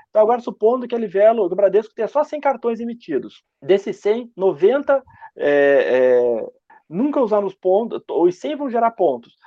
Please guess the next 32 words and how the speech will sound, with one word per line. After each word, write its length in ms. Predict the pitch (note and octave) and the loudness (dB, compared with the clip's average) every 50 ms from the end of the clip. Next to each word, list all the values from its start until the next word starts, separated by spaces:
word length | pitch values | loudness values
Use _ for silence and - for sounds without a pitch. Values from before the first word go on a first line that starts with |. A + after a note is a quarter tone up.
| - - - | -20 -8 -2
mas 240 | E3+ F3+ F3 D3+ D3+ | -2 -2 -2 -2 -6
dos 520 | A#2 A2 A#2+ C#3+ C#3+ D3 D3+ F3+ G#3 G3 - | -16 -20 -20 -20 -20 -14 -10 -10 -10 -10 -6
cem, 360 | - G#3+ A3 B3 C4+ B3 A#3 _ _ _ | -4 -2 -2 -2 -4 -6 -10 _ _ _
somente 500 | _ - A3 G#3 G#3 A3+ C4+ C#4+ A#3+ C#4 | _ 2 2 2 2 0 -2 -4 -4 -6
dez 520 | G#3+ F#3 G3+ G#3 A#3 C4+ C4 A#3+ A#3 - - _ _ _ | 0 4 4 4 4 4 0 -6 -10 -14 -18 _ _ _
cartões 420 | - E3+ D#3+ - F#3+ G#3+ A3+ G3+ | -6 -6 -2 0 0 0 0 0
vão 200 | F3 F#3 G#3+ A#3 | -2 -2 -2 -2
usar 260 | B3 A3+ E3+ E3 G#3 A#3+ | -2 0 2 4 4 4
os 140 | A3 - | 4 0
pontos, 440 | - - D#3+ C#3+ B2 B2 B2+ _ _ _ | -4 -4 -4 -4 -4 -4 -8 _ _ _
e 100 | - E3 | -4 -4
os 140 | D#3+ C#3+ E3 | -4 -2 -2
outros 240 | F#3+ F#3+ G#3 G3 F#3 | -2 -2 -2 -2 -2
noventa 340 | F#3+ F3 F#3 G3 G3 G#3 | -2 0 0 0 0 -2
não 100 | G3+ G#3 | -4 -2
vão 120 | G3 G#3 A3 | -2 -2 -2
usar. 320 | A3 G#3 F3+ F3 - - - _ _ _ - - - | 0 0 0 0 0 -2 -4 _ _ _ -20 -20 -6
Então 160 | F3 - A#3+ | 0 2 2
o 60 | C4+ | 4
Bradesco, 500 | B3 A#3 G#3+ F#3+ E3 G3 A3 A#3+ A#3 - | 6 6 4 6 6 4 4 2 0 -2
ele, 180 | A3+ G#3 G3 F3+ | 0 0 0 0
de 80 | F3+ _ | 0 _
certa 280 | - F#3 F#3 F#3 E3+ | 0 0 2 0 -2
forma, 340 | - - F#3 F3 F3 F3+ D#3+ | 0 2 2 2 2 2 -2
ele 580 | C3+ D#3+ D#3+ D#3+ D#3+ D#3+ D#3 D3 B2+ - A#1+ C2 | -2 -2 -2 0 -2 -2 0 -2 -2 -4 -4 -4
arrecadou 800 | B2 D3+ D#3+ F3+ F3+ - F#3+ E3+ D3+ C#3 D#3+ F#3 A#3+ C4 - | -6 -6 -6 -8 -4 -2 -2 -2 -2 0 0 0 0 0 -2
com 100 | - - | -8 -12
esse 140 | C#3 - D3+ | -14 -14 -12
percentual 540 | - D#3+ C#3 - D#3 D3 - - D3+ D#3 D3+ | -10 -10 -10 -10 -14 -12 -4 0 0 0 0
de 80 | C#3+ | 0
cada 200 | C#3 F3 F3 E3+ | -2 -4 -4 -4
transação, 640 | - E3 C#3+ C3+ C#3+ C3+ - _ D#3+ D#3+ F3+ A#3 | -6 -10 -10 -10 -10 -10 -8 _ -4 -2 -2 -2